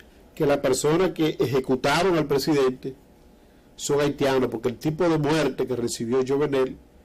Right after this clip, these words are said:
es propia de los haitianos, producto de las creencias que ellos tienen.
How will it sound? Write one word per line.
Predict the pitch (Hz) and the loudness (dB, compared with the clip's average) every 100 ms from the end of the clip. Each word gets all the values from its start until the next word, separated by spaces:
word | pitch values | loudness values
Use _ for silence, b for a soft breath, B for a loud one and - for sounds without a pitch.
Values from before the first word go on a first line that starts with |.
| b - | b -6
es | 143 147 | -4 -2
propia | 135 131 156 151 131 | 0 0 2 2 2
de | |
los | 123 - | 0 -2
haitianos, | 110 - 131 127 113 113 - - - - | -4 0 0 0 -4 -8 -10 -14 -20 -14
producto | - 120 143 - | -4 -2 0 2
de | 131 | 2
las | 123 - | 2 0
creencias | 123 117 135 135 - 117 - | -2 2 2 0 -4 -6 -6
que | - | -4
ellos | 120 131 - | 0 0 2
tienen. | 131 127 117 | 0 0 -2